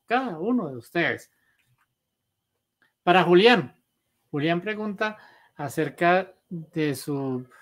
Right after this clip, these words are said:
parte sentimental, de su salud y de su parte profesional también.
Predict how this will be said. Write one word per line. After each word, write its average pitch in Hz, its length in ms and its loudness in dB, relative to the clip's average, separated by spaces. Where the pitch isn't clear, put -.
parte 175 380 2
sentimental, 180 840 2
de 147 120 -10
su 147 160 -10
salud 139 520 -4
y 135 160 -8
de 120 60 -6
su 120 200 -12
parte 131 420 -4
profesional 127 720 -10
también. 135 460 -6